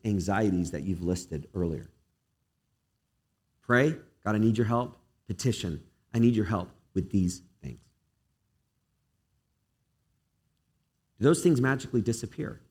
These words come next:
No. But you're seeking the kingdom, and you're seeking his righteousness in the middle of the things that you're stressed about,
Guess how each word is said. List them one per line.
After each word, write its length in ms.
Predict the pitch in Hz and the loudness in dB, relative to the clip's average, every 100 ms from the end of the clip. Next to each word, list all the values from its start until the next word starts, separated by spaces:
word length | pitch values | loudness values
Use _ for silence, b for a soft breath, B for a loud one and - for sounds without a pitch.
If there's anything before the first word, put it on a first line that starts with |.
| _ - | _ -8
No. 220 | 107 65 _ _ _ _ _ _ _ _ _ _ _ _ _ _ _ _ _ _ _ _ _ _ _ _ _ | -8 -8 _ _ _ _ _ _ _ _ _ _ _ _ _ _ _ _ _ _ _ _ _ _ _ _ _
But 140 | - - | -14 -8
you're 100 | 104 | -6
seeking 540 | - 139 135 92 78 - _ _ _ _ _ _ - | 2 2 2 -4 -6 -14 _ _ _ _ _ _ -12
the 60 | |
kingdom, 500 | - 117 95 73 80 - | -4 0 0 -4 -10 -10
and 100 | 101 | -6
you're 80 | 92 | -4
seeking 400 | 90 135 123 92 | 0 0 2 -4
his 200 | 98 85 | -4 -4
righteousness 600 | 95 92 - - 67 - _ _ - | -4 -6 -8 -14 -14 -14 _ _ 0
in 120 | 117 | 4
the 60 | 107 | 6
middle 240 | 110 107 | 6 4
of 100 | 85 | 2
the 80 | 87 | -2
things 320 | - 92 82 | -2 -2 -2
that 80 | 80 | -6
you're 140 | 87 | -8
stressed 340 | - 78 71 - | -10 -12 -12 -14
about, 280 | - - | -16 -16